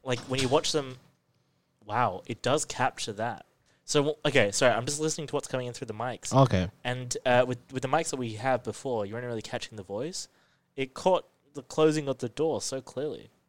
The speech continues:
Speaker 2: That's cool.
Speaker 1: Yeah. Anyway, um, yeah. So when you watch these movies, you watch the first one, you're like, "Oh, this is trash." Like, animation-wise. Like, um, The Incredibles,
Speaker 2: Mm.
Speaker 1: right?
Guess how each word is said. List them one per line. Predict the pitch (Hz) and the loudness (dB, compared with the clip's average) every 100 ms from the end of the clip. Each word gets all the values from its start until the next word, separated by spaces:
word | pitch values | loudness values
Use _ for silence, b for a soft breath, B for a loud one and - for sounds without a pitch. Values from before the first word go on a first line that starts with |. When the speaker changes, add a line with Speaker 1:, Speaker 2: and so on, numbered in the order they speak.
| - | -2
Speaker 2:
That's | 135 - | -2 -2
cool. | - 90 139 - _ - | -4 -2 -4 -8 _ -8
Speaker 1:
Yeah. | 104 123 90 B B B | -2 -2 -4 B B B
Anyway, | 151 160 156 | 4 6 6
um, | 165 170 | 4 2
yeah. | 196 131 b b | 2 0 b b
So | - 160 | -4 -2
when | |
you | 165 | 0
watch | 196 - | -2 -4
these | 135 | -4
movies, | 131 139 127 110 | -2 -2 -2 -6
you | |
watch | 127 - | -8 -6
the | 123 | -8
first | - 117 117 | -2 -2 -2
one, | 107 | -8
you're | 95 | -12
like, | 104 - | -12 -4
"Oh, | 160 139 | -2 -2
this | 117 | -4
is | 110 98 | -10 -12
trash." | - 127 110 - - - _ | -12 -10 -10 -10 -16 -18 _
Like, | 135 - | -4 0
animation-wise. | - 131 120 117 - 101 95 | 2 4 4 2 0 -8 -8
Like, | 127 127 | -8 -6
um, | 123 120 120 _ _ _ _ _ _ - | -6 -8 -10 _ _ _ _ _ _ -8
The | 147 | -6
Incredibles, | 131 151 117 85 - - _ _ - | 2 4 4 -4 -14 -18 _ _ 6
Speaker 2:
Mm. | 151 | 8
Speaker 1:
right? | 117 123 | 10 8